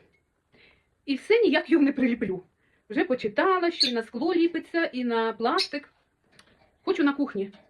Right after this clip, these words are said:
повісити. От, щоб не заглядати завжди в інтернет, яка в нас температура. От. І покажу вам, який я пересадила вазончик. Верніше, мені дали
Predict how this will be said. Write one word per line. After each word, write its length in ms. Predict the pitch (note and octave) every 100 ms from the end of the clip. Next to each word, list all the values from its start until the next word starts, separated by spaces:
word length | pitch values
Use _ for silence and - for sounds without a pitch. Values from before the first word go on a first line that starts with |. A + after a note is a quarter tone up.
| _ _
повісити. 500 | A3 G3+ F#3+ F#3+ G3 _ _ _ _
От, 240 | F#3+ F3 -
щоб 160 | D4
не 140 | D4 D4
заглядати 440 | C#4+ D4+ D#4+ E4+
завжди 260 | B3+ B3 C4
в 60 |
інтернет, 420 | B3 B3+ A3 F#3+ F#3
яка 220 | G3+ A#3
в 40 |
нас 120 | A#3+ A#3
температура. 560 | G#3+ A3+ G#3+ A3+ G#3+ A3 _ _ - - - - - -
От. 180 | F#3+ F#3+ _ _ _ -
І 260 | C#4 E4 F4+
покажу 300 | B3+ A#3+ E4
вам, 200 | D#4 F4 - _ -
який 300 | G#3+ D#4 C4+
я 140 | C4
пересадила 840 | C#4+ G#3+ G3+ F#3+ F3+ G#3+ B3 A3+ A#3 - F3+
вазончик. 420 | G3 G#3 F#3+ F3 - -
Верніше, 420 | A#3 D4 F4 D4
мені 200 | B3+ C4+
дали 380 | A#3 A#3+ G#3